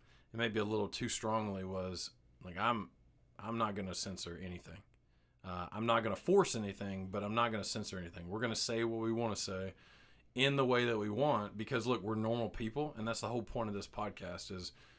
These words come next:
you know, we're gonna talk about, you know, whether it's our stories or issues that are going on with our lives, we're gonna talk about current events,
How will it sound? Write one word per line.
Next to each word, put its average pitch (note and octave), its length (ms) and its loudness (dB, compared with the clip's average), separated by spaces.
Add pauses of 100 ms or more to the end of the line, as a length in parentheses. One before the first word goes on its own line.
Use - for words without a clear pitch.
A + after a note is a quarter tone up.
(140)
you G#2+ 60 -4
know, G2+ 80 0
we're A2 160 2
gonna A#2+ 140 2
talk A#2+ 220 2
about, G#2 360 -2 (260)
you G#2 100 -4
know, F#2 180 -6
whether A2 260 -2
it's - 280 -4 (260)
our A#2 140 -2
stories B2+ 680 4
or G#2+ 80 0
issues A2+ 400 0
that G#2 100 -4
are G2+ 40 -4
going A2 200 0
on G2+ 220 0
with F#2+ 140 -4
our A2+ 140 2
lives, A#2+ 460 2 (400)
we're A2+ 100 -2
gonna A2 120 2
talk G#2+ 240 -4
about G2+ 180 -4
current G#2 260 -2
events, C3+ 520 0